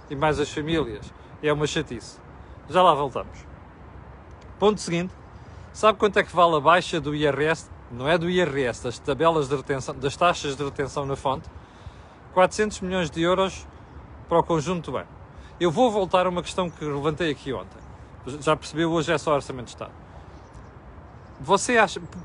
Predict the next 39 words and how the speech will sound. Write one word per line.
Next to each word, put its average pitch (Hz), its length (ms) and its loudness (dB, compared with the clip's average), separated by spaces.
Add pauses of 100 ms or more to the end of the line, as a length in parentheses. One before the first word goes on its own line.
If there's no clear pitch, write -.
por 202 100 -6
família 220 480 4
deve 170 240 6
dar 156 220 6 (720)
entre 151 260 0
dois 160 380 4
e 147 80 -2
quatro 139 380 2
euros. 101 260 -4
Sim, 180 260 -4 (240)
contas 180 360 4
de 165 60 -2
merceeiro, 143 520 -2
p-, 143 340 -6
sem 175 200 2
depreci-, 151 440 -6
sem 147 460 -2 (340)
desprimor 160 460 0
para 139 140 -2
os 131 80 -2
merceeiros, 160 520 -4 (540)
deve 160 240 6
dar 170 160 6
entre 165 220 0
dois 180 320 6
e 156 40 -2
quatro 147 400 0
euros 107 340 -4
por 135 200 -10
mês. 113 320 -10 (920)
Você 160 260 0
está 185 260 4
mesmo 170 400 2
à 165 60 4
espera 135 580 -2 (320)
que 175 100 -2
as 160 120 -4
famílias 190 460 6
que 160 200 -4